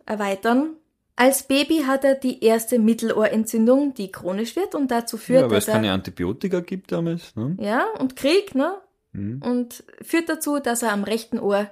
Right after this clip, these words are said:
Speaker 1: nichts mehr hört. Mit zwei Jahren dann bekommt er einen Streifschuss am Rücken ab. Abgesehen von der Wunde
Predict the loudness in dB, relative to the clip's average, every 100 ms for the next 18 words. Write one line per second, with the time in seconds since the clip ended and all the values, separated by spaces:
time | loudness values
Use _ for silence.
0 | -8 -10 -10 -4 -4 -2 -6 -8 _ _
1 | _ _ 0 2 2 0 4 6 6 6
2 | 4 2 2 2 2 -2 -2 2 4 4
3 | 4 4 2 -2 0 0 0 -2 -2 0
4 | 2 2 2 -2 -2 -6 -8 _ _ _
5 | _ _ -4 -4 -2 -2 0 -2 -2 -6
6 | -6 -4 -4 -2 0 2